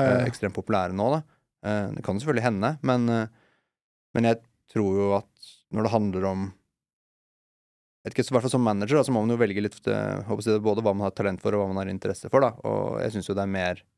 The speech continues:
Speaker 2: givende å prøve å, prøve liksom å bidra til noe som kan bli en del av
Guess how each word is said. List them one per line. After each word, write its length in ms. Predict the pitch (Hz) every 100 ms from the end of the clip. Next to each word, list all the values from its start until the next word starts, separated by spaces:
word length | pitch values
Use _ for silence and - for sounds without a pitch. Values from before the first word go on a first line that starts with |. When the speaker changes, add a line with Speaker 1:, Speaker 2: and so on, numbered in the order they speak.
| _ _ _ _ -
Speaker 2:
givende 560 | 104 104 92 87 90
å 80 | 95
prøve 380 | - 101 87 85
å, 80 | 87 92 - _ _ _ _ _ _ _ _ _ _ _ _ _ _ _
prøve 200 | - 104
liksom 200 | 104 110
å 60 | 101
bidra 380 | 110 104 95 92
til 160 | 104
noe 340 | 104 110 98 95
som 120 | 101 95
kan 120 | 104
bli 120 | 98 95
en 80 | 98
del 260 | 95 87
av 200 | 92 90